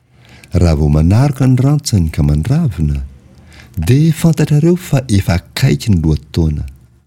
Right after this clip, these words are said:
Dia tahaka izany koa ianareo, raha vao hitanareo izany rehetra izany, dia aoka ho fantatrareo fa efa akaiky mby eo am-baravarana izy.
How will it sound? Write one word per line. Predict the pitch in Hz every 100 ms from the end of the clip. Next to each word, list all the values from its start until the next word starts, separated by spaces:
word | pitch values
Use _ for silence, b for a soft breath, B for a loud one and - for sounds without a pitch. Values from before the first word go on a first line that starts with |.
| _ _ _ _ _ _ _ _ - - b 92
Dia | 90
tahaka | 120 110 107 92
izany | 82 90 92 95
koa | 143
ianareo, | 147 135 110 85 69 - _ _ B B B B
raha | 85 95 87
vao | 80
hitanareo | 85 92 101 92 92 123 131
izany | 95 82
rehetra | 82 82 -
izany, | 73 127 170 120 - - B B B B
dia | 98 - -
aoka | 104 143 156 143
ho |
fantatrareo | 131 - 135 135 135 135 151
fa | - 139
efa | 131 135
akaiky | 127 - 180 190 180 - - - - _ -
mby | 87 87 104 147 98
eo | 85
am-baravarana | 71 71 67 - 98 110 82 76
izy. | 71 - -